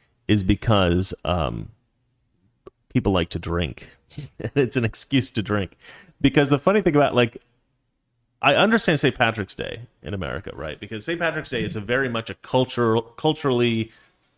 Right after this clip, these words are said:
specific, um, holiday. Um,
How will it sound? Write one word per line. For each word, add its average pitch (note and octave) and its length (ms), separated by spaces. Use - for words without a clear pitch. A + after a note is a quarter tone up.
specific, - 800
um, E2+ 200
holiday. G#2 520
Um, G2+ 520